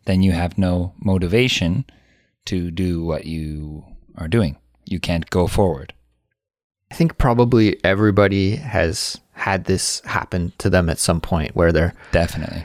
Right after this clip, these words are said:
Speaker 2: you know, super excited about an idea or super excited about doing something,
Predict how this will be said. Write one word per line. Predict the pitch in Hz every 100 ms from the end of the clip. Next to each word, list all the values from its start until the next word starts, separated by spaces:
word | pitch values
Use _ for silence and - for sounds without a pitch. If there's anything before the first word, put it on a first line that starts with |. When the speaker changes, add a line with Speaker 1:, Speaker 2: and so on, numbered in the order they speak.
| -
Speaker 2:
you | -
know, | 90
super | - - 151 123
excited | 120 - 113 120 123
about | 117 110 107
an | 107
idea | 101 101 110 113 110 110 -
or | 95
super | - - 135 113 117 -
excited | - - 104 110 107
about | 101 98 -
doing | 110 110 107
something, | 113 104 110 110 110